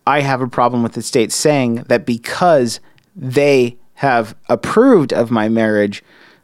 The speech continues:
like, have approved of the, of the union that I want to have,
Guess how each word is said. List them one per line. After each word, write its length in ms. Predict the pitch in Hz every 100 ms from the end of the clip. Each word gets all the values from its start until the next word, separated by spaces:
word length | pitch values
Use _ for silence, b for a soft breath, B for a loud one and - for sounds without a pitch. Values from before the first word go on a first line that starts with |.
| b
like, 180 | 131 127
have 160 | 143
approved 560 | 127 - - 170 160 139
of 220 | 123 127
the, 600 | 120 120 113 107 101 -
of 420 | - 123 117 107 - B B B B -
the 160 | 120 139
union 500 | 127 143 147 135 123
that 140 | 120
I 100 | 117
want 360 | 117 135 139 -
to 120 | 117
have, 420 | 107 104 107 -